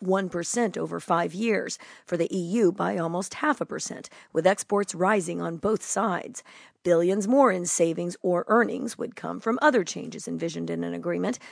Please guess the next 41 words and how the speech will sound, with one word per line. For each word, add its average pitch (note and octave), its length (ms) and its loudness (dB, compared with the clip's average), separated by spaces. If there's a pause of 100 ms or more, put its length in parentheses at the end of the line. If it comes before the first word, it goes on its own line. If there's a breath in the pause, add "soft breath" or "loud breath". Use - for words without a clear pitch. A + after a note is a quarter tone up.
(160 loud breath)
such G#3+ 180 -6
as F3 160 0
liberalizing F#3 640 4
investment F3+ 640 0
and F#3 320 -2
opening F3 380 -2
up - 160 -6
transatlantic F3 680 -4
competition E3 640 -2
in F#3 120 -2
government D#3+ 420 -4
contracts. - 680 -4 (380 loud breath)
Peter D4+ 260 4
Chase E3 380 -2
is E3+ 140 -6
vice F3 260 0
president E3+ 500 -2
of E3 100 -8
the E3 80 -6
U F3 200 0
S F3 140 0
Chamber E3 360 -4
of F3 100 -8
Commerce A3 400 0
office - 320 -8
in E3 100 -10
Brussels. E3+ 500 -2 (340 loud breath)
He's E3 200 -4
an G3 80 4
economist A3 640 2
and F3+ 240 -2
a D3+ 120 -2
strong F3+ 500 0
advocate F3+ 540 2
of F#3+ 120 -4
forging G3 460 0
an F3 80 -4
F E3+ 180 -8
T F3 240 0
A G3+ 200 2 (320 soft breath)
yesterday. E3+ 720 -4